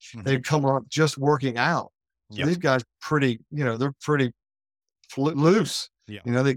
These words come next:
Speaker 2: come in and,
Speaker 1: Mm-hmm.
Speaker 2: uh, they wanna get their final adjustment before Sunday. And, uh, so I don't, I don't see a lot of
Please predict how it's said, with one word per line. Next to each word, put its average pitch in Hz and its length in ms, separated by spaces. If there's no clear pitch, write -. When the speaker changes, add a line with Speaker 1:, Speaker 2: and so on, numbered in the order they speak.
Speaker 2:
come 131 140
in 139 220
and, 120 140
Speaker 1:
Mm-hmm. 117 100
Speaker 2:
uh, 107 260
they 123 160
wanna 135 200
get 139 260
their 123 140
final 143 400
adjustment 139 500
before 131 300
Sunday. 127 540
And, 120 120
uh, 113 260
so - 160
I 156 60
don't, 180 240
I 151 100
don't 180 160
see - 200
a 160 60
lot 139 380
of 143 100